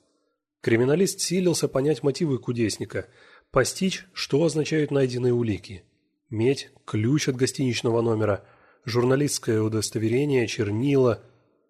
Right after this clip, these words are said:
Всё таинственнее и таинственнее.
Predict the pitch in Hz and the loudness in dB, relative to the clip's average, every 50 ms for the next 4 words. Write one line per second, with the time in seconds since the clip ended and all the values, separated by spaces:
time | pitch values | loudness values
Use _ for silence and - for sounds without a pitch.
0 | _ _ _ _ _ _ _ - - - - - 110 127 151 160 147 - - 151 | _ _ _ _ _ _ _ -14 -12 -10 -8 -6 -6 -4 -4 -4 -6 -6 -8 -8
1 | 147 147 143 143 139 143 175 - 131 - 135 131 127 120 110 98 - - - - | -6 -6 -4 -4 -4 -6 -6 -8 -6 -4 -2 -2 0 0 -2 -2 -4 -6 -6 -6
2 | 98 98 95 92 90 87 | -6 -6 -4 -6 -6 -8